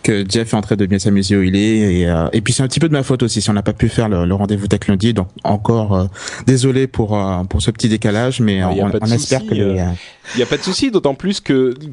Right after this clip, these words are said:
Speaker 2: comme, euh, comme les, les auditeurs le savent certainement, on a fait une émission avec Jeff uniquement,
Speaker 1: Ouais.
Speaker 2: euh,
Speaker 1: Ouais,
Speaker 2: la
Speaker 1: ouais,
Speaker 2: semaine
Speaker 1: ouais.
Speaker 2: dernière, en fait, une émission spéciale parce qu'on était à la conférence, euh, Le Web.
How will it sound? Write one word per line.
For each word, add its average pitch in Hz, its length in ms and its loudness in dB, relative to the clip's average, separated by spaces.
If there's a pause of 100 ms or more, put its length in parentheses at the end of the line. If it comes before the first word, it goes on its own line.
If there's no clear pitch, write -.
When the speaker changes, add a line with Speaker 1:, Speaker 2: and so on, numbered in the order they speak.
Speaker 2:
comme, 143 260 2
euh, 120 240 2
comme 123 240 0
les, 113 240 2
les 110 240 0
auditeurs 107 380 -2
le 101 80 0
savent 101 180 -2
certainement, 117 500 -2
on 131 120 -2
a 107 80 0
fait 120 240 -2
une 113 100 -2
émission 117 560 -2
avec 101 260 -2
Jeff 135 300 -2
uniquement, 127 460 0
Speaker 1:
Ouais. 165 320 0 (400)
Speaker 2:
euh, 87 240 -6
Speaker 1:
Ouais, 123 220 0 (160)
Speaker 2:
la 117 100 -2
Speaker 1:
ouais, 104 60 -2
Speaker 2:
semaine 101 220 -4
Speaker 1:
ouais. 95 40 0
Speaker 2:
dernière, 110 440 -2
en 98 60 -4
fait, - 280 -6
une 92 120 -4
émission 95 320 -2
spéciale 123 540 0
parce 104 160 -2
qu'on 101 140 -4
était 98 180 -2
à 98 60 0
la 92 100 -2
conférence, 101 640 -6
euh, 90 140 0
Le 92 140 0
Web. 127 320 0